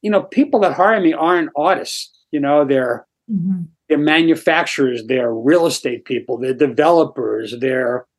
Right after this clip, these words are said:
Speaker 1: scientists, they run a hospital. And s-, so, you know, it's a compromise.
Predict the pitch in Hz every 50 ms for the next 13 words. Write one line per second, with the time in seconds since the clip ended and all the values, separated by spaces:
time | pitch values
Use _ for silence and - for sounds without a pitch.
0 | _ _ - - - - 175 165 180 185 180 170 156 143 - - 147 120 110 -
1 | - - - - - 139 135 135 135 131 147 151 151 156 - - 180 185 180 165
2 | - - - - 147 120 107 104 98 87 82 - _ _ _ _ _ _ _ _
3 | _ _ _ _ _ _ _ _ _ _ _ _ _ - 139 139 139 143 143 139
4 | 147 143 - - - - - - - _ _ _ _ _ _ _ _ _ _ _
5 | _ _ - - - - - - 160 156 160 - - _ _ _ 185 196 180 170
6 | 165 - - - _ _ _ _ _ _ _ _ _ _ _ _ - 196 - -
7 | - - 214 262 294 - - 247 170 131 98 85 - - - - -